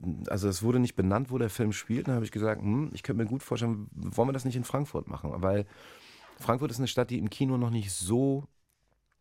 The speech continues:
wirklich viel erzählt wurde und natürlich ein tolles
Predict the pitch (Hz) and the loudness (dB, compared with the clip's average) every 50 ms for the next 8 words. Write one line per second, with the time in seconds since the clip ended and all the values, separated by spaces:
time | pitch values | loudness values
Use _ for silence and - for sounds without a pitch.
0 | - - 120 101 101 117 - 151 143 - - - 131 139 - - - - - 120 | -8 -6 0 2 2 2 2 2 -4 -4 -4 -6 -4 -2 -2 -2 -2 -2 -2 -4
1 | 123 135 - 135 139 147 151 165 175 _ - - - - - - - - - - | -4 -2 -2 0 0 0 0 -2 -6 _ -16 -20 -20 -18 -18 -18 -20 -16 -4 0
2 | 98 110 110 - - 117 113 104 117 104 - 123 120 120 110 98 - | 2 2 2 2 0 -2 0 0 0 0 2 0 0 0 -2 -4 -12